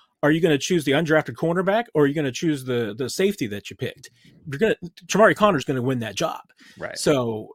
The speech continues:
Speaker 1: you know, that's who we're starting to see. Felix, you know, Anaduke Uzama is starting to get more reps. You're starting to see the, the rookies who didn't get as much work early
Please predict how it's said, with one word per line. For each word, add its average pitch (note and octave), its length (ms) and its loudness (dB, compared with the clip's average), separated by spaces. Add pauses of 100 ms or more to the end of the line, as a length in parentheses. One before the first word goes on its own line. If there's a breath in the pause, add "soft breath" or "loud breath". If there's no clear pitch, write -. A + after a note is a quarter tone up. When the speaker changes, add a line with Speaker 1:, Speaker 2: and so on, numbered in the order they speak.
Speaker 1:
you D#3 220 -2
know, B2 200 0
that's E3 320 2
who A#3+ 100 -6
we're G3+ 80 0
starting D3+ 320 -2
to C3 60 -6
see. D3 200 -6
Felix, - 800 -6
you B2+ 80 -12
know, A#2+ 120 -10
Anaduke D3 420 -4
Uzama D#3+ 420 -2
is - 80 -8
starting B2+ 280 -4
to B2 40 -8
get A#2+ 160 -6
more A#2+ 200 -6
reps. A2 480 -6 (360 loud breath)
You're C#3+ 180 -4
starting E3 440 0
to E3+ 80 -2
see E3 240 -4
the, D3 180 -2
the C3+ 140 -4
rookies D#3 580 -4
who C3+ 200 -6
didn't D#3 340 -2
get D#3 120 -2
as C3+ 100 -8
much D3 200 -4
work C#3 260 -6
early C#3+ 480 -2